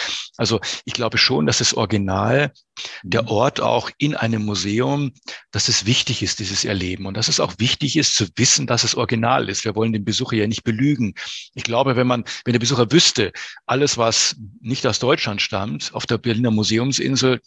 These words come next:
Speaker 1: ist Replik. Nehmen wir nur mal an, ganz theoretisch, dass man da nicht mehr hingehen würde, dass das seinen Reiz komplett verliert.
Speaker 2: Mhm.
Speaker 1: Das schließt umgekehrt aber nicht aus, wenn man bestimmte Dinge zurückgibt, weil sie sozusagen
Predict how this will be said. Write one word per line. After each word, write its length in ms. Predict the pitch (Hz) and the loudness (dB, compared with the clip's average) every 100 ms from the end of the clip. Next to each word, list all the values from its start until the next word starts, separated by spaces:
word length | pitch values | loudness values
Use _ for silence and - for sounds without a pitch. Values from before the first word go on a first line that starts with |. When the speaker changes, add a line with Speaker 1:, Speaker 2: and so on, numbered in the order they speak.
| _ | _
Speaker 1:
ist 320 | - 143 - _ _ | -2 0 -2 _ _
Replik. 480 | - 98 143 113 - - | -4 -2 0 0 -2 -4
Nehmen 140 | 107 | -2
wir 60 | 107 | 0
nur 120 | 165 | 2
mal 100 | 170 | 2
an, 220 | 101 95 | 0 -2
ganz 200 | 131 139 | -2 -2
theoretisch, 680 | - 127 113 113 98 92 - - _ _ _ _ _ _ | 0 0 2 0 0 -4 -6 -12 _ _ _ _ _ _
dass 280 | - - - | -6 -4 -4
man 180 | 110 104 | -4 -2
da 120 | 104 | -2
nicht 160 | 104 | 0
mehr 80 | 104 | 0
hingehen 360 | 101 143 113 101 | 0 2 0 0
würde, 240 | 98 104 | -4 -6
dass 180 | - - | -6 -4
das 160 | 110 - | 0 0
seinen 160 | 104 | 0
Reiz 240 | 98 101 - | 0 -2 -2
komplett 380 | 113 - 180 - | -2 0 0 0
verliert. 500 | 101 95 98 - - - | -2 -4 -6 -8 -14 -10
Speaker 2:
Mhm. 180 | 87 82 95 - - | -8 -8 -10 -14 -8
Speaker 1:
Das 100 | 120 | -2
schließt 280 | - 135 - - | 2 4 2 2
umgekehrt 440 | 190 226 - 120 | 4 4 2 0
aber 160 | 101 98 | 0 -2
nicht 220 | 95 92 | -2 -2
aus, 320 | 90 - - - - _ | -2 -2 -4 -6 -14 _
wenn 120 | 110 | 0
man 100 | 185 | 2
bestimmte 440 | 165 - 185 202 143 | 2 2 2 2 0
Dinge 240 | 160 147 | 0 2
zurückgibt, 800 | - 127 143 - 101 82 - - - _ - - - - | 2 2 0 -2 -4 -4 -6 -12 -12 _ -20 -20 -12 -2
weil 160 | 98 | 0
sie 340 | 104 104 98 - _ _ _ _ _ | 0 0 -4 -8 _ _ _ _ _
sozusagen 1600 | - 113 113 101 104 104 98 104 - 90 - - - - - - | -8 -4 0 0 0 -2 -6 -8 -10 -12 -12 -12 -14 -14 -18 -20